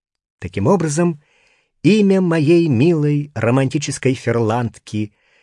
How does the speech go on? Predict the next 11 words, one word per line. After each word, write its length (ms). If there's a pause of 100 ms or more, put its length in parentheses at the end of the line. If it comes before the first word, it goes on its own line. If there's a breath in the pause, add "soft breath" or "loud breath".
(120)
было 240
связано 640
с 160
нашей 580 (320 soft breath)
научной 680
экспедицией. 960 (880)
Легкий 420
ветерок 560
дул 300
с 60
северо-востока. 1120